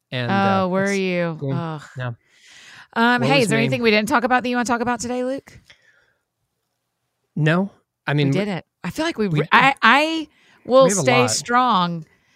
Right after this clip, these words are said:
Speaker 2: that this was better than our first show by f-,
Speaker 1: I think
Speaker 2: by
Speaker 1: so.
Speaker 2: far, I think.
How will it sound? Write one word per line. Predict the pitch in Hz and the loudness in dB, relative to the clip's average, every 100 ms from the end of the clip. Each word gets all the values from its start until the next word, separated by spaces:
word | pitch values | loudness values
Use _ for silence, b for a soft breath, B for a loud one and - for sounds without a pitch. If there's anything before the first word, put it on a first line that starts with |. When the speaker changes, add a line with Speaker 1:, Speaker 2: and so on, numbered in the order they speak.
| _ _ - | _ _ -2
Speaker 2:
that | 185 196 196 196 - - _ _ - | 2 4 4 0 -6 -18 _ _ -16
this | 160 214 220 | -2 0 0
was | 226 160 | -2 0
better | 220 247 | 2 2
than | 185 | 2
our | 175 | 0
first | 175 175 - | 0 -2 -2
show | 196 170 135 | 0 0 0
by | 170 156 139 | 0 0 0
f-, | - - - | -8 -20 -8
Speaker 1:
I | 160 | -2
think | 165 | 2
Speaker 2:
by | 180 | 2
Speaker 1:
so. | 190 175 | 2 -4
Speaker 2:
far, | 151 196 262 | 0 2 4
I | 170 240 | 4 0
think. | 220 120 143 | -2 -14 -14